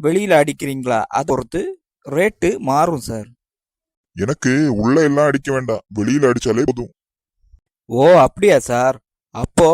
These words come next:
Speaker 1: உங்களுக்கு ஒரு சதுர அடிக்கு நூத்தம்பது ரூபா ஆகும் சார்.
Speaker 2: என்ன,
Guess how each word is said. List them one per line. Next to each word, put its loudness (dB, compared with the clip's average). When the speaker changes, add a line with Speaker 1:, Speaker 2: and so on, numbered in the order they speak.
Speaker 1:
உங்களுக்கு -2
ஒரு -4
சதுர 0
அடிக்கு -8
நூத்தம்பது -2
ரூபா 2
ஆகும் -2
சார். -6
Speaker 2:
என்ன, -8